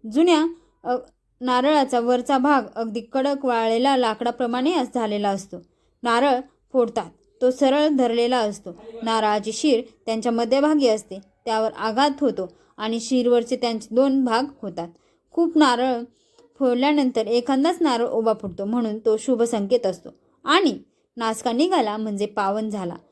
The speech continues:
असे काही नाही, फक्त हळहळ वाटायला नको, खोबरं खायला मिळाले नाही म्हणून आणि पैसे वाया गेले म्हणून. त्यासाठी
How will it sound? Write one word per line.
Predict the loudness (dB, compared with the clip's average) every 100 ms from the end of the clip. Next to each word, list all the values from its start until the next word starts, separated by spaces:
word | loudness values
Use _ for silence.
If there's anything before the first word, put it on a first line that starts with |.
| _ _
असे | -4 0 0
काही | 0 0 0
नाही, | 0 0 -2 -6 _ -2
फक्त | -2 2 2
हळहळ | 2 2 2 2 2 0 -6 _ -6
वाटायला | -2 0 0 2
नको, | 0 0 0 -2 -6 -4
खोबरं | 2 4 4 2 0 -4 -8
खायला | -4 -2 0
मिळाले | 0 0 -2 -2
नाही | -4 -2
म्हणून | 0 2 0 -4
आणि | -4 -4
पैसे | 2 4 4 2
वाया | 2 2 0
गेले | 0 -2
म्हणून. | -2 -4 -8 -10 _ _ -4
त्यासाठी | -2 0 0